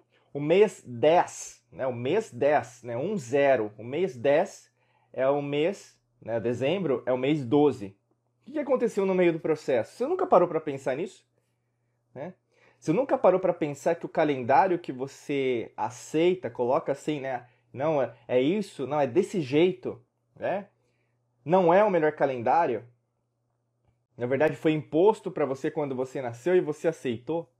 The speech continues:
como várias coisas dentro da matrix mental. Já parou pra raciocinar que, na verdade, o ano que você vive,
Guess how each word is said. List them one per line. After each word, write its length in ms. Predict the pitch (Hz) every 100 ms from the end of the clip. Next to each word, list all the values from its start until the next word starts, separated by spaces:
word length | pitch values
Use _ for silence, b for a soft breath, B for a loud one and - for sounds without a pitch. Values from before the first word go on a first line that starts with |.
| _ _ _ _ _
como 220 | 151 151
várias 380 | 123 139 170 170
coisas 420 | - 143 170 139
dentro 580 | 120 117 156 208 214 156
da 120 | 143
matrix 420 | 139 135 143 135 -
mental. 580 | 113 110 135 139 143 _ _ _ _ _ _ _ _ _
Já 160 | 156 165
parou 280 | 180 202 233
pra 160 | 220
raciocinar 720 | 196 185 - 170 143 131 170
que, 80 | -
na 100 | 156
verdade, 300 | 139 139 143
o 160 | 139 139
ano 340 | 196 226 170
que 120 | -
você 280 | 135 143 151
vive, 680 | 120 90 123 175 120 113